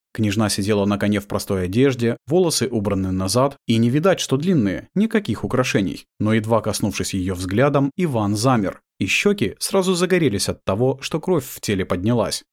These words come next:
Младшая княжна посмотрела на Ивана открыто и с улыбкой, прищурила свои зелёные глаза.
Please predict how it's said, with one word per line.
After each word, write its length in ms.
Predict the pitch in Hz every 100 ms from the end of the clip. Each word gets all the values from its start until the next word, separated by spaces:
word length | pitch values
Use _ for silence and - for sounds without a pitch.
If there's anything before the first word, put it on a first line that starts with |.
| _
Младшая 420 | 107 107 101 117
княжна 340 | 95 113 98 98
посмотрела 520 | - 113 104 107 101
на 160 | 101 98
Ивана 280 | 98 98
открыто 460 | 101 113 - 110 98
и 80 | 92
с 100 | -
улыбкой, 480 | 98 151 - 123 127
прищурила 580 | - 180 - 110 107 110
свои 240 | 110 123
зелёные 460 | 123 156 117 95 90
глаза. 440 | 107 123 117 87